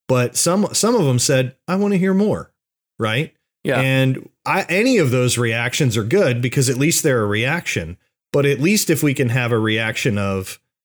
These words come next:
Speaker 1: "Hey, I wanna hear more," and it
Speaker 2: Mm-hmm.
Speaker 1: leads to another conversation. And so I think that's important to keep in mind.
Speaker 2: I think those are great points. So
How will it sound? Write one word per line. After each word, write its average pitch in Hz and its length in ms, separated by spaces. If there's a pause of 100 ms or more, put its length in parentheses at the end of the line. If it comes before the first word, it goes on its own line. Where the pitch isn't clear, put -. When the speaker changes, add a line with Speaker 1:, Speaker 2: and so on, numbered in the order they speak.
(140)
Speaker 1:
"Hey, 135 360 (100)
I 151 120
wanna 175 220
hear 143 200
more," 147 500 (260)
and 135 140
it 117 60
Speaker 2:
Mm-hmm. 123 120
Speaker 1:
leads 123 240
to 120 180
another 139 380
conversation. 87 920 (280)
And 113 180
so 123 220
I 127 100
think 156 200
that's 151 180
important 120 340
to - 20
keep 110 160
in 92 60
mind. 90 320 (240)
Speaker 2:
I 139 120
think 135 160
those 113 140
are 104 40
great 123 220
points. - 400 (220)
So 170 360